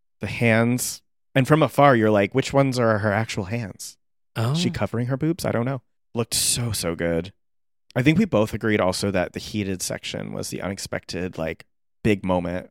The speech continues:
Speaker 1: or one
Speaker 2: Yeah.
Speaker 1: of the highlights for sure, when she just goes buck wild down the catwalk. Oof. So good. So good.
Speaker 2: I'm still giggling. I, like, cannot stop thinking about it. The happy birthday thing with the signs.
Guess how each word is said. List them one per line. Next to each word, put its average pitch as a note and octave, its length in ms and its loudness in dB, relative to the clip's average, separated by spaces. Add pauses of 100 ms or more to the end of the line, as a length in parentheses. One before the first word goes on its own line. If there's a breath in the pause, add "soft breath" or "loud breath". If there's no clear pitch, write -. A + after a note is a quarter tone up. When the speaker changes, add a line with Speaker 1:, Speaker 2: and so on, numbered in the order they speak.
Speaker 1:
or G#2 100 2
one F#2+ 100 2
Speaker 2:
Yeah. A2 220 6
Speaker 1:
of F2+ 80 -2
the F2 260 -2 (160)
highlights F2 480 -2
for - 100 -8
sure, F2+ 220 -4
when F2 80 -6
she G#2 180 -8
just - 260 -12
goes G2+ 160 -2
buck G#2 260 0
wild F#2+ 300 2
down F#2+ 200 -2
the F#2+ 140 -8 (180)
catwalk. A#2+ 560 2
Oof. A#2+ 240 -4 (640)
So - 240 -10 (140)
good. - 100 -16 (260)
So - 200 -12 (100)
good. - 480 -10 (460)
Speaker 2:
I'm C3 200 2
still B2+ 420 4
giggling. A2+ 640 4
I, A#2+ 120 2
like, A#2+ 200 -2
cannot A2 440 -2
stop B2 200 -2
thinking A2 320 -6
about G2 280 2
it. G2 200 0 (200)
The G#2 300 4
happy A2 360 -2
birthday G#2+ 720 -2 (180)
thing A2+ 180 0
with A2 120 -6
the G#2+ 80 -8
signs. G2+ 680 -4